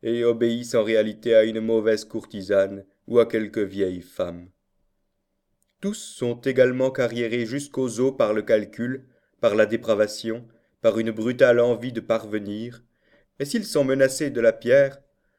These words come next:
en les sondant, on la leur trouverait tous au cœur.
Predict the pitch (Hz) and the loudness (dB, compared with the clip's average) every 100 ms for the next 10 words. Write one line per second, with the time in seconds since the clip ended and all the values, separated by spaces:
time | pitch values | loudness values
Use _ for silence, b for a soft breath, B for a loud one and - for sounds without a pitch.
0 | _ 120 127 131 139 131 127 135 131 120 | _ -2 -2 -2 -4 2 4 4 2 2
1 | 127 127 127 - 131 110 117 117 - 123 | 2 4 2 -2 -8 -2 -2 -2 -6 -12
2 | 117 - - 104 - - 190 - - | -12 -14 -12 -12 -6 2 2 2 -4